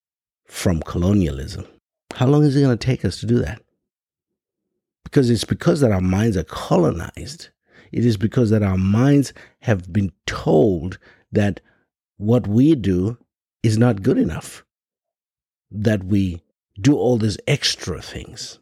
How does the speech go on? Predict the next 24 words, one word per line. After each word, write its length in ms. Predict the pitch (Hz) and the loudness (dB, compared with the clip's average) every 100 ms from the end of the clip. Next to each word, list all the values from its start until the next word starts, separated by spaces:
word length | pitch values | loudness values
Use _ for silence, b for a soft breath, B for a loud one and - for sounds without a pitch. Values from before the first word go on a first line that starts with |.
| _ _ _ | _ _ _
that 160 | 131 107 | 0 2
we 140 | 123 | 2
don't 280 | 117 127 110 | 4 2 0
see 240 | - 139 | -2 0
the 160 | 117 104 | 0 0
value 560 | 87 92 107 120 127 | -2 -2 0 2 2
of 400 | 90 117 107 - _ _ _ _ _ _ _ _ | 2 -2 -2 -10 _ _ _ _ _ _ _ _
what 280 | 123 110 98 | -2 0 2
we 200 | 117 156 | 2 2
do. 320 | 117 58 - - | 0 -6 -10 -6
We 140 | 107 117 | 0 2
don't 260 | 123 127 | 4 2
try 280 | - 131 123 | 0 0 0
and 360 | 117 107 101 - - | 0 -2 -4 -6 -10
promote 520 | - 110 113 160 170 | -4 2 4 2 0
what 220 | - 80 | -6 -6
we 160 | 82 80 | -4 -6
do. 260 | - - - _ _ _ _ - | -6 -12 -14 _ _ _ _ 0
If 280 | 165 - 202 | 0 0 2
we 140 | 170 | 2
had 220 | 127 104 - _ | 2 -4 -18 _
started 720 | - - - 135 123 113 - | -8 -4 0 0 2 -2 -2
selling 600 | - - 110 98 78 85 - b b _ _ - | -6 0 2 2 -2 -6 -12 b b _ _ -4
chickens 800 | - 113 - 101 - - - | 0 0 -2 -12 -14 -14 -16